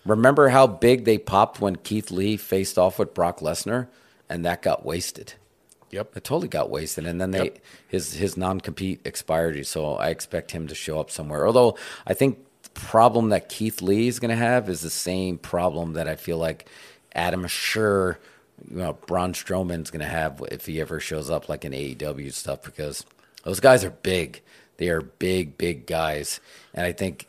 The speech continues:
Speaker 1: the problem is you run the risk of exposing the size of a lot of the guys in A E W. And
Speaker 2: How
Speaker 1: I'm
Speaker 2: big,
Speaker 1: not a
Speaker 2: how big is Keith Lee?
Speaker 1: Oh, that dude, that's gotta be at least, like, six six, over three,
Speaker 2: He's
Speaker 1: right?
Speaker 2: six six?
Speaker 1: Easily, right?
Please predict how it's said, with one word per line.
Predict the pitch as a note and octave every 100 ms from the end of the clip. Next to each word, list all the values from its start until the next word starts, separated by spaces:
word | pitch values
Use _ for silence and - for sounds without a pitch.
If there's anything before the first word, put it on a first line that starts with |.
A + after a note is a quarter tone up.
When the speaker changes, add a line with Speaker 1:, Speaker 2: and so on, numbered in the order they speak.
| _
Speaker 1:
the | -
problem | - G2+ G2+ G2+ F#2
is | F2+ D2
you | F2
run | D2+ F#2+ G#2+
the | F#2+
risk | E2+ F#2+ F2+ - -
of | D#2
exposing | E2+ - - F#2 G2+ D#2+ D#2+ D2+ D#2+ _ _ - _ _ _ _ _ _ -
the | F#2
size | - - F2+ F2+ F2 D#2+ -
of | - E2+
a | E2
lot | D#2+ E2+
of | E2
the | E2
guys | D#2+ D#2+ D#2+
in | D#2
A | D#2
E | D2+
W. | D#2 D2 D2+
And | F2+
Speaker 2:
How | B2+
Speaker 1:
I'm |
Speaker 2:
big, | C#3+
Speaker 1:
not | C#3+
a | F3+
Speaker 2:
how | G3
big | G#3+
is | F3+
Keith | - D3 C3+
Lee? | A#2 - _ _ _ _ _ -
Speaker 1:
Oh, | G#2 F#2+
that | E2 E2+ -
dude, | F2+
that's | F2+ F2
gotta | - F2+ G2
be | F2+ E2+
at | D#2+
least, | F2 E2
like, | E2 D#2+ - - _ _ -
six | - - - -
six, | G3+ - - - - - _ _
over | G2 F#2+ F#2
three, | - E2+ G#2
Speaker 2:
He's | A2 A2
Speaker 1:
right? | D#2
Speaker 2:
six | F#2
six? | - D#3+ - -
Speaker 1:
Easily, | - G#2+ E2+ D#2+ E2 C#2
right? | D2 G#2 A2